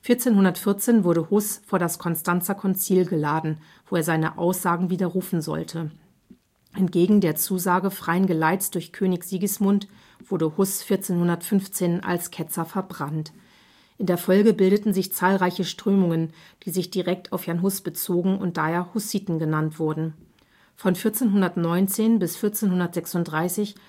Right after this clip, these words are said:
kam es in Böhmen zu kriegerischen Auseinandersetzungen zwischen diesen Gruppen und dem böhmischen König,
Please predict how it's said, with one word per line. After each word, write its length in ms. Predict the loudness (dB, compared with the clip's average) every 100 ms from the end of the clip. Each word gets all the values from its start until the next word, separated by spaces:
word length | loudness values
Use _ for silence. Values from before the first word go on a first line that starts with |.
| -20 _
kam 180 | -2 0
es 140 | 0
in 200 | 0 -2
Böhmen 400 | 4 6 8 6
zu 140 | 4 -4
kriegerischen 580 | -2 2 2 2 -2 -2
Auseinandersetzungen 1040 | -4 -2 -2 -2 0 0 0 0 2 2
zwischen 380 | 2 -2 -2 -2
diesen 320 | 0 2 2
Gruppen 420 | 2 0 2 2
und 220 | 2 -2
dem 140 | 0 2
böhmischen 500 | 2 2 0 -2 0
König, 460 | 0 0 0 -6